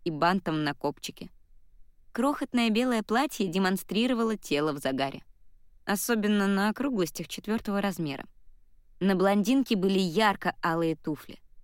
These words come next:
Девушка лениво пососала соломинку в стакане с газировкой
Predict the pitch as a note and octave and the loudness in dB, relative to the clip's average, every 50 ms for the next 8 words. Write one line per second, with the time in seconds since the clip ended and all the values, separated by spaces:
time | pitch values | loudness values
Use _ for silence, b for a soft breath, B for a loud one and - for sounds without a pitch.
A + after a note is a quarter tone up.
0 | - - - - - - - - - - A#3 A3 E4 C#4+ C#4+ C4 - - C4+ A#3+ | -20 -20 -20 -20 -20 -20 -20 -12 -8 -4 0 0 0 0 0 -2 -2 -2 0 0
1 | A3+ A3 G#3+ G#3+ A3 G#3+ G#3 F#3 F#3 - - F#3 - - F3+ F3+ - F#3+ F3 E3+ | 2 2 4 4 4 4 2 0 -2 -2 -4 -6 -4 -4 -6 -4 -4 -4 -2 -2
2 | E3+ E3 - F3 E3 F3 E3+ E3+ D#3+ D#3 D#3 E3+ E3 - - - D#3 - - E3 | -4 -4 -4 -2 -2 0 0 0 -2 -4 -6 -8 -10 -10 -10 -10 -8 -4 -2 -2
3 | D#3 D3+ D#3 D3+ D3+ D#3 E3 D3+ - D#3+ F3 A#3+ D4 - - - A#3 A3+ | -2 -2 -2 -4 -4 -4 -4 -2 -2 -2 -4 -4 -4 -6 -8 -8 -8 -8